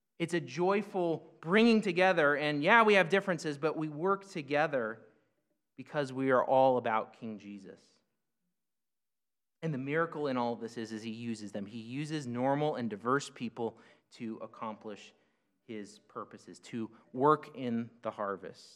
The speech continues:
That's us in this church. We maintain our unity and love by loving, following, and obeying Jesus,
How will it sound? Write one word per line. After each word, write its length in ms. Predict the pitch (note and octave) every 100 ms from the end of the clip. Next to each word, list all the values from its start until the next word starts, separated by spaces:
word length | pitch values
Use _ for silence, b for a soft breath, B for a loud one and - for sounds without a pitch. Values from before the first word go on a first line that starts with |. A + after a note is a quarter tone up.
| _ _ _ _ _ _ _ _ _ _ _ _ _ _ _
That's 260 | G#2 C3 -
us 340 | A3 G#3 -
in 140 | - C3
this 200 | D3+ -
church. 540 | - E3+ F#3 - - _ _ _ _ _ _ _ _ _ _ _ _ _ _ _ _ _ _ _
We 200 | B2 E3+
maintain 540 | A#3 A#3 G3+ F3+ F3
our 140 | D#3+ C#3
unity 640 | B2+ C3 D#3+ F3 G#3+ A3+ - _ _ _ _ _ -
and 260 | C#3 C#3+ C#3
love 460 | C#3+ A2 G2 F#2+ _ _ _ _ _ _ _ _ _ _ _
by 140 | A2+ G#2+
loving, 720 | G#2 B2 D#3 E3 F3+ F3+ E3+ - _ _ _ _ _ _
following, 560 | C#3 C3+ C#3 C3+ C3+ -
and 80 | A#2+
obeying 720 | A2+ G#2 A#2+ A#2+ B2+ B2+ A#2
Jesus, 500 | A2 G2+ F#2+ F#2+